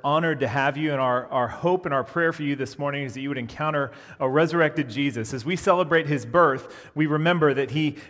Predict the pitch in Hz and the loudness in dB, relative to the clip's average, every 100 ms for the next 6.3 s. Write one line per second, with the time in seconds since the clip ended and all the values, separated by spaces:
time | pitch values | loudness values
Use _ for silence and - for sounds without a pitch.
0 | - 117 160 170 170 156 143 151 147 147 | -8 4 6 6 2 -2 0 2 2 2
1 | 143 127 120 160 151 139 131 123 135 127 | 0 0 0 0 0 0 -4 -4 -4 0
2 | 135 151 147 156 139 120 135 127 117 143 | 0 0 -4 -8 -6 -2 2 0 -2 -8
3 | 127 120 135 131 123 117 117 123 117 - | -8 -6 -6 -4 -4 -6 -10 -10 -10 -14
4 | - - - 131 113 104 104 - 143 127 | -20 -18 -6 -2 -2 -4 -8 -4 -2 -2
5 | - - - 202 185 160 135 165 196 190 | -4 -8 0 0 2 -4 0 0 2 2
6 | 214 226 | 2 0